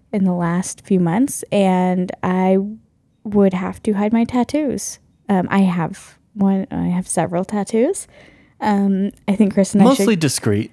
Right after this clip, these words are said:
Speaker 1: Mostly, mostly discreet. Um, there's a few that would be a little bit more difficult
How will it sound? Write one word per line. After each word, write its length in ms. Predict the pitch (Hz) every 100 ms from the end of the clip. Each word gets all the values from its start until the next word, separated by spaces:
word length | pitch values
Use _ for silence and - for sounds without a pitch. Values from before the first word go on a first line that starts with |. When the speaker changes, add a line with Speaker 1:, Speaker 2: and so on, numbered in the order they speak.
| _
Speaker 1:
Mostly, 280 | 330 349 330 -
mostly 420 | 330 415 381 294
discreet. 560 | 220 202 - 165 190 -
Um, 300 | 196 190 190
there's 180 | 202 220
a 80 | 233
few 160 | 240
that 120 | 226 202
would 100 | 196
be 80 |
a 60 | 185
little 120 | 160
bit 220 | 185 151
more 160 | 202 190
difficult 560 | 180 - - 165 165